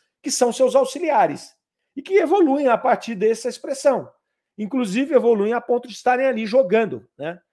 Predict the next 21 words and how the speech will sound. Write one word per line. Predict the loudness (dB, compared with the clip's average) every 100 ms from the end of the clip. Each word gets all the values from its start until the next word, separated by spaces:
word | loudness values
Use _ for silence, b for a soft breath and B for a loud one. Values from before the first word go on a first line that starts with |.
| _ _
Participando | -10 -8 -8 -6 -6 -6
de | -8
um | -8
jogo. | -2 0 0 -6 -16 _ b b -12
O |
fato | -4 -4 -2
dele | -4 -4
demonstrar | -4 -4 -6 -10 -12 -8 -4 -4
esses, | -6 -12 -20 -20 -20 _ _ _
esses | -14 -14 -16 -18 -14 -10
animais | -10 -8 -8 -8 -10 -14 -20 _ _ _ _ -18
intermediários | -6 -4 -4 -6 -4 -2 -2 -2 -8 -12
fazendo | -10 -4 -4 -4
um | -8
jogo | -6 0 0 0 -6 -14 b b b
já | -14 -4 -4 -4
serve | -8 -8 -6 -4 -4
pra | -4 -4
distanciar | -4 -10 -10 -8 -8 -6 -4 -4 -8 -6 -2 -2 -2 -8
esses | -10 -8
animais, | -8 -8 -8 -6 -6 -8 -12